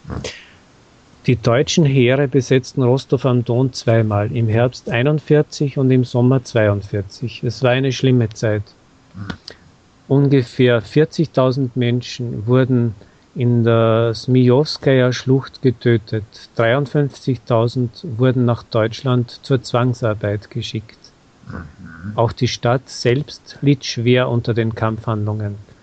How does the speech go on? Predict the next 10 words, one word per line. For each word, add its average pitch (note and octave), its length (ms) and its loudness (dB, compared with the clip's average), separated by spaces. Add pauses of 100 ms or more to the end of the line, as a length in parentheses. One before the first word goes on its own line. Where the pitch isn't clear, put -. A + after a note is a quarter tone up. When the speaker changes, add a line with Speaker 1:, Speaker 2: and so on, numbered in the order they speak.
(680)
Speaker 1:
Erst B2 520 -2
neunzehnhundertdreiundvierzig, B2 1200 0
nach A#2+ 220 -2
der - 140 0
Schlacht B2+ 400 -2
von C3 140 -4
Stalingrad, A#2 840 0 (440)
wurde C3 280 2
die A#2 160 -4
Stadt A#2+ 320 -2